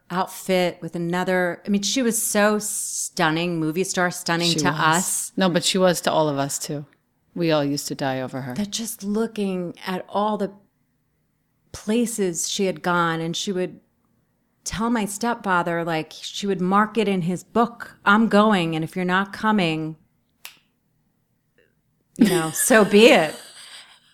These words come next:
Speaker 1: Uh, but she really, and he always went, but it was like, "Look, look at the life I lived."
Speaker 2: Yes.
Speaker 1: Clearly
Speaker 2: If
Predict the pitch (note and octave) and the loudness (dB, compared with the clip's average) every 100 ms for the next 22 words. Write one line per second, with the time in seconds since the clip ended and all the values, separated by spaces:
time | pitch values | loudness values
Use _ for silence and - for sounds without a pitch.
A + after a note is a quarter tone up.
0 | - - - F3+ A3+ A3 - B3 A3 C4 | -12 -4 -4 2 2 4 2 4 6 8
1 | C#4 C4 - G3+ A3 A#3 A3+ G3+ F3+ F3 | 10 8 4 4 8 8 6 4 2 2
2 | D#3 D3+ - _ _ _ _ - A3+ A3+ | 2 -4 -12 _ _ _ _ 0 2 2
3 | - A#3 G#3+ G#3 G#3 G3+ G#3 - F#3+ G#3 | 0 0 0 0 0 -2 -6 -14 -4 -2
4 | G#3+ - _ _ _ _ _ G#3 A3 G#3+ | -2 -4 _ _ _ _ _ -6 -4 -4
5 | G#3 F#3+ G3+ G3 F#3+ F#3 F#3 - D#3+ C#3+ | -6 -10 -6 -4 -2 -2 -2 -4 -8 -8
6 | B2 G#2 - - - _ G3+ F#3 E3+ - | -10 -12 -16 -20 -20 _ -6 -4 -4 -6
7 | - - _ _ _ - - A#3+ A#3 A3 | -8 -12 _ _ _ -4 2 4 4 2
8 | G#3 | 0